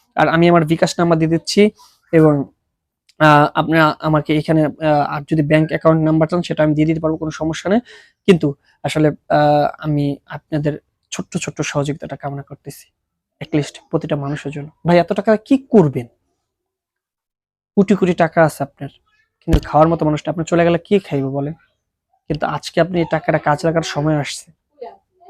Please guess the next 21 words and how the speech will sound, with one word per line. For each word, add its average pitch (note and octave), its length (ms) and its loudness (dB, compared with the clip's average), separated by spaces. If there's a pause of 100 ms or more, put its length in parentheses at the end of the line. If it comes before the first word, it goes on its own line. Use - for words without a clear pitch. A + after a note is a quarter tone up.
(180)
ঠিক F3 120 2
আছে? G#3 200 2 (500)
কাজে D3 200 4
লাগানোর F3 320 4
সময় E3 200 4
আসছে, F3 340 4 (600)
আপনারা D#3 280 0
এই D#3 60 6
ভিডিওটা, E3 320 4
আহ, E3+ 260 4
আপনারা E3+ 380 4
এই, F3 220 4 (240)
এই F3+ 160 8
জিনিসটা F3 300 0
কাজে F3 220 4
লাগান। D3 240 2 (520)
তো - 60 -2
চলেন F3+ 300 6 (880)
আমি D3+ 180 4
এখন D3+ 220 2
একটু, D3+ 220 0